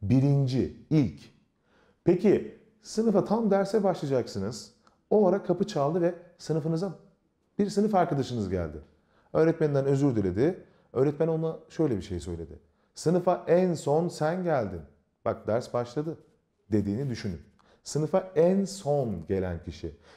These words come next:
İlk gelen kişi birinci. Örneğin sınıfınız otuz kişi. En son gelen kişi kaçıncı olacak?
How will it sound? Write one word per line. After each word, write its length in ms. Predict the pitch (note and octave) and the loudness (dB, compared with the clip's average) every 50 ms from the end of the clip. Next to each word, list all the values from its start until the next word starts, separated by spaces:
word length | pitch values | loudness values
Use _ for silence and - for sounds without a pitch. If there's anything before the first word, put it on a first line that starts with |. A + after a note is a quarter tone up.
| _ _ - | _ _ 2
İlk 260 | F3+ G3+ F#3+ G#3 - | 2 2 2 2 2
gelen 320 | D#3 C3+ B2+ A#2 G#2 F#2 - | 4 4 4 4 2 0 -4
kişi 240 | - - F2+ E2+ | -8 -10 -6 -4
birinci. 560 | G2+ G2 A#2+ C#3 D#3 D#3 D#3 G3 A3+ A3+ - - - - _ _ _ _ _ _ _ - | -2 0 0 0 0 0 0 -2 -2 -4 -8 -14 -20 -20 _ _ _ _ _ _ _ -2
Örneğin 300 | D#3 D3+ D3 C#3 B2+ B2 | 0 0 0 0 -2 -4
sınıfınız 440 | A#2+ - C3 C3 A2+ C3+ C3 B2+ C3 - | -4 -4 -6 -4 -4 -4 -4 -4 -2 -2
otuz 340 | A#2+ A#2+ - F3 D#3+ - - | -2 -2 -2 -4 -6 -6 -8
kişi. 420 | A2 F#2 - D#3 G3 G#3 - - _ _ _ - | -8 -2 0 0 0 0 -4 -10 _ _ _ 0
En 160 | D#3 F3 F3+ | 0 2 2
son 240 | D#3 - D#3 C#3 C3+ | 2 0 -2 0 0
gelen 260 | C3+ C3+ C#3+ C#3+ C#3+ | 0 0 0 -2 -4
kişi 160 | C#3+ - D3 - | -8 -12 -8 -6
kaçıncı 340 | C#3 C3 - D3+ C#3+ D3 | -6 -6 -6 -6 -4 -2
olacak? 500 | C#3+ B2 A#2 C3+ F3 G#3+ G#3+ - - - | -2 -2 0 0 -2 -2 -4 -8 -18 -20